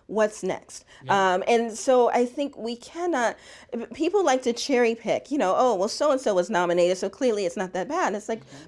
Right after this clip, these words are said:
Speaker 1: but we're talking about the spans of over ninety years. And if you can talk about one film or one performance or one actor that you can think of and sort of trying to level the playing field, there's no way that you can do that when you're looking at the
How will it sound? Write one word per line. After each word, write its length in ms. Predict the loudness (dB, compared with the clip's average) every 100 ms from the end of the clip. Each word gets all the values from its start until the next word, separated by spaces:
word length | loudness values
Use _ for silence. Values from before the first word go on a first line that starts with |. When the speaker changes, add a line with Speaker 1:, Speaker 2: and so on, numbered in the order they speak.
| -6
Speaker 1:
but 80 |
we're 100 | -4
talking 460 | -4 -4 -6 -4 -4
about 340 | 0 0 0
the 60 | -4
spans 420 | -10 -8 -6 -6
of 200 | -4 -6 -4
over 240 | -4 -2 -4
ninety 320 | -4 -4 -6
years. 580 | -8 -6 -4 -4 -8 -16 -20 -12 -2
And 100 | -2
if 100 | 2
you 120 | 0
can 120 | 0
talk 240 | 0 -2 0
about 280 | 0 0
one 440 | -2 -2 2 2 -2
film 440 | -4 -2 -2 0
or 140 | 2 0
one 320 | 2 0 0
performance 680 | -4 -8 -6 -4 -2 -4 -2
or 80 | -2
one 400 | 0 0 0 -2
actor 520 | -4 -4 -6 -4 -4 -6 -14 -4
that 200 | -4 -4
you 60 | -4
can 120 | -4
think 300 | -4 -4 2
of 200 | 2 2
and 160 | 0 -2
sort 320 | -2 -2 -2
of 80 | -2
trying 300 | -4 -4 -2
to 100 | -4
level 320 | -4 -4 -4
the 80 | -6
playing 320 | -6 -4 -4
field, 340 | -6 -6 -4 -6 -14 -4
there's 220 | 0 0
no 220 | 2 2
way 180 | 2 0
that 180 | -2 -6
you 60 | -10
can 180 | -10
do 220 | -8 -6 -2
that 220 | -2 -2
when 240 | -2 -2
you're 100 | -2
looking 380 | 0 0 -2 -6
at 180 | -6 -6
the 140 | -8